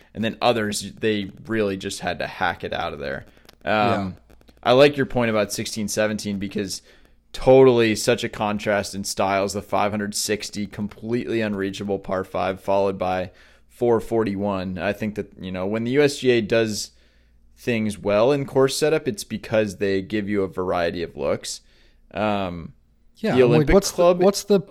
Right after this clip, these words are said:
Speaker 2: what's the total ex-, expected par on those two holes? Like nine and a half, maybe nine point seven. Uh,
Speaker 1: Yeah.
Speaker 2: that's kind of the idea. Like, yeah, sure, you can make two pars and be happy with it,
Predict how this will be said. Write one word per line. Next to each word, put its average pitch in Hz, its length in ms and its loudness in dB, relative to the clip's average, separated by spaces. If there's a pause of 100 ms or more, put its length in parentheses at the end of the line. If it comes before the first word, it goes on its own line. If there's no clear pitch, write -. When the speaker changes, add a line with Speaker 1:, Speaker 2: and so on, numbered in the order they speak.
(120)
Speaker 2:
what's 185 240 0
the 190 160 4
total 165 760 6 (160)
ex-, 151 280 -2
expected 143 520 0
par 110 480 2 (320)
on 131 140 0
those 117 180 0
two 127 220 -2
holes? 113 320 0
Like 101 180 -6
nine 107 460 -2
and 107 120 -4
a 101 60 -4
half, 101 400 -6
maybe 120 220 0
nine 110 340 -2
point 110 320 -6 (180)
seven. 120 540 -6 (640)
Uh, 113 200 -2
Speaker 1:
Yeah. 110 200 2 (180)
Speaker 2:
that's 139 260 0
kind 170 220 0
of 147 60 2
the 151 100 4
idea. 143 240 4
Like, 113 300 -2
yeah, 147 220 2
sure, 139 580 0
you 131 100 2
can 196 140 0
make 131 200 2
two 143 140 2
pars 127 320 0
and 117 80 -4
be 113 120 -2
happy 120 260 -2
with 113 200 -2
it, 139 200 -4